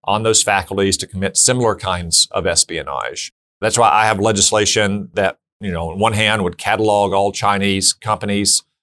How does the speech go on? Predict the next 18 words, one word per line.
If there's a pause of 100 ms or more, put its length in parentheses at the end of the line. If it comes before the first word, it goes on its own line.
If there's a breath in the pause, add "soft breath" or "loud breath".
(120)
that
are
owned
by
or
supported
or
sponsored
by
the
Chinese
Communist
Party
or
the
People's
Liberation
Army